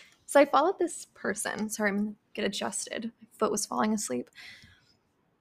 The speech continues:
I followed this person, and honestly, you guys, sometimes I just follow people 'cause their vibes seem cool. And then it's like, oh, they say something so stupid, and I have to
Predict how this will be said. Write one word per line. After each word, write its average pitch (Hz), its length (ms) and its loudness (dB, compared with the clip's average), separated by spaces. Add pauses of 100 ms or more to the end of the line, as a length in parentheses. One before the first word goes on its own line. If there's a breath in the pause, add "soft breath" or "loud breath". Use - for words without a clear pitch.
(840)
I 233 60 0
followed 254 420 8
this 349 180 2
person, 226 520 4
and 240 160 4
honestly, 262 400 4
you 285 60 0
guys, 277 280 2
sometimes 269 440 2
I 262 80 4
just 233 240 0
follow 214 320 4
people 214 420 2
'cause 214 220 -4
their 214 160 2
vibes 196 360 8
seem 208 260 4
cool. 196 580 6 (600 soft breath)
And 262 200 8
then 262 120 10
it's 254 200 4
like, 233 240 4
oh, 214 300 0
they 214 80 -10
say 214 180 -4
something 202 420 0
so 202 380 2
stupid, 202 680 2
and 233 140 6
I 226 80 6
have 240 380 6
to - 320 0